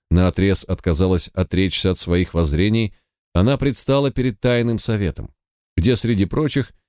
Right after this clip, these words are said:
её допрашивал и епископ Гардинер. В конце июня был вынесен приговор.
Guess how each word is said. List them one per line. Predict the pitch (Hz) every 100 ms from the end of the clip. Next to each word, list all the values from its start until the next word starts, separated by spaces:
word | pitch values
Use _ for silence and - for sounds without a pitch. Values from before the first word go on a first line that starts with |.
| _ 92
её | 104 165
допрашивал | 165 156 143 127 135 131
и | - 110
епископ | 107 104 92 - 73
Гардинер. | 76 82 - 58 - - _ _
В | -
конце | 139 120 104
июня | 82 85 135 156 143
был | 120 135
вынесен | 101 123 110 113 101
приговор. | 95 82 78 73 73